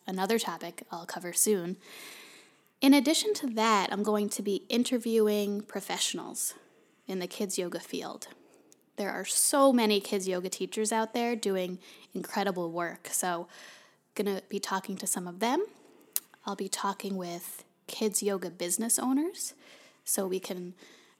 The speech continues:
talk about the business side of things, which is definitely very tricky and, um, deserves a lot of episodes. So we'll go there. And I'll talk about some innovators in the field. So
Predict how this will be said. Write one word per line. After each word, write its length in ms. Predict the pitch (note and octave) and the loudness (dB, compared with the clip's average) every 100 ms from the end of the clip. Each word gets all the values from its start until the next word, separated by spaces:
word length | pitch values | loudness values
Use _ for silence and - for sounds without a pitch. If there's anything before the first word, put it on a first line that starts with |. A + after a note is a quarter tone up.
| - | -10
talk 260 | F#3 - | -8 -6
about 260 | - F3 - | -6 -8 -8
the 60 | F3 | -4
business 400 | G#3+ B3 A3+ - | 2 2 2 0
side 220 | F3+ F3 | 0 -4
of 100 | F3 | -6
things, 500 | - F3 - - - | -6 -6 -4 -6 -6
which 200 | - - | -6 -6
is 240 | - - - - _ _ _ _ - | -2 -4 -4 -20 _ _ _ _ -2
definitely 460 | G#3 - G3+ F#3 | -2 -2 -4 -2
very 260 | F3+ F#3+ F3 | -2 -4 -4
tricky 640 | - - A3 G3 F3+ A#3 - | -6 -4 -2 -2 -2 -4 -4
and, 420 | F#3 F3+ F3+ F#3 - - - _ _ - - | -4 -4 -6 -8 -12 -18 -20 _ _ -20 -12
um, 460 | F#3+ F3+ F3 F3+ - _ _ _ _ - | -10 -8 -10 -12 -14 _ _ _ _ -8
deserves 760 | G3 F3+ F#3 F3+ F3+ F3+ - - - _ - | -2 0 0 -2 -4 -2 -2 -2 -8 _ -2
a 40 | |
lot 160 | F#3 A3+ | 2 2
of 80 | F#3+ | 0
episodes. 680 | E3 - - - B3 - - | 0 2 2 0 -4 -4 -4
So 180 | - F#3 | -2 0
we'll 140 | F3+ | -2
go 160 | F#3 F#3 | -2 -2
there. 300 | F#3 C#4 E4 - - - - - - | 2 0 -2 -12 -18 -20 -20 -20 -2
And 120 | B3+ | 2
I'll 120 | C4+ C4+ | 4 2
talk 240 | C4 C#4 | 2 2
about 240 | C4+ C4+ | 2 2
some 180 | - G#3 | 2 2
innovators 600 | - C4 A3 F3+ E3+ F3 | 6 6 6 2 0 -4
in 80 | F3+ | -4
the 100 | F3+ | -6
field. 440 | - F3+ - - - | -6 -6 -6 -8 -2
So 440 | - F#3 F3+ | 0 2 0